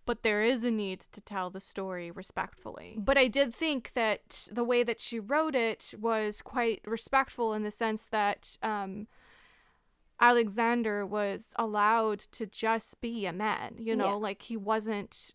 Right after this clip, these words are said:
Speaker 1: um, defined by
Speaker 2: Yeah.
Speaker 1: his disability, but it also was clearly a part of who he is and his life, and that wasn't, like, discarded as if, you know, it's all roses and sunshine, um,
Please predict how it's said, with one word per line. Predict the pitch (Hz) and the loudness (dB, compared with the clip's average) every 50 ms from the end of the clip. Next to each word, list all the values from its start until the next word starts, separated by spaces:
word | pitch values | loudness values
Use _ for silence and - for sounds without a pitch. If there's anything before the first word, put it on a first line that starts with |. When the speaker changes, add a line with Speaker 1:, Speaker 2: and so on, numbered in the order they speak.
| _ - | _ -4
Speaker 1:
um, | 226 208 202 185 185 214 226 - - | -2 -2 -2 -2 -4 -6 -8 -10 -6
defined | 208 - 226 226 - - 233 220 233 262 294 320 330 320 - - 302 | -4 -2 -2 -2 -2 0 2 2 2 2 2 0 0 -2 0 2 4
by | 302 302 294 294 | 6 6 6 4
Speaker 2:
Yeah. | 294 285 | 0 -2
Speaker 1:
his | 269 302 294 294 262 254 254 - | -2 -2 -2 -2 -2 -4 -8 -8
disability, | - - 269 254 - 294 233 277 285 285 294 294 277 294 285 285 | -8 -8 -6 -4 -4 -2 0 2 2 4 2 2 0 0 -2 -2
but | 233 - 233 220 | -2 -2 -2 -2
it | 220 - - | 0 0 2
also | 226 220 220 - - 240 220 208 202 | 2 0 0 0 -2 -2 -2 -2 -2
was | 196 185 190 214 214 202 | -4 -4 -2 -2 -2 -2
clearly | - - - 254 269 269 262 254 247 226 | -4 -6 -4 -2 0 0 0 0 0 0
a | 214 202 | -2 -2
part | - - 240 226 220 208 | -2 0 0 2 2 2
of | 208 196 - | -2 -4 -4
who | - 240 233 | -2 -2 -2
he | 220 208 202 - - | -2 -2 -6 -8 -6
is | - 185 180 196 208 226 269 294 349 359 349 - - | -6 -4 -2 0 0 2 2 2 0 -2 -4 -4 -4
and | - 226 220 | -2 -2 -2
his | 214 220 214 208 - - | -2 -2 -4 -4 -6 -4
life, | 185 180 - 214 277 339 339 - 247 | -2 0 0 2 0 0 0 0 0
and | 220 214 | 2 2
that | 214 208 202 - | 4 2 2 2
wasn't, | 202 220 214 208 226 220 - | 0 -2 -2 -2 -2 -4 -4
like, | - 208 202 190 196 | -4 -6 -6 -6 -6
discarded | 190 220 214 - - 220 214 208 214 214 220 202 | -6 -6 -6 -4 -4 -2 -2 0 0 0 -2 -2
as | 196 196 185 - | -4 -4 -2 -2
if, | 214 190 - - - - - - - - - - - - - | -4 -4 -4 -10 -18 -20 -20 -20 -20 -20 -20 -20 -20 -6 0
you | 240 240 | 2 2
know, | 220 208 202 202 - - | 4 4 2 0 0 0
it's | - 214 - | -2 -2 0
all | 233 220 220 220 208 | 2 2 2 2 2
roses | 208 226 226 226 220 226 202 | 2 2 2 2 0 0 -2
and | 214 214 196 | -2 -4 0
sunshine, | - 247 269 320 349 - - 233 196 185 190 202 220 247 - - - - - - - - | 2 2 2 2 2 0 0 0 0 0 0 0 -2 -4 -6 -10 -20 -20 -20 -20 -6 0
um, | - 233 226 214 208 208 202 196 202 214 233 | 2 4 6 6 6 4 2 0 -2 -4 -6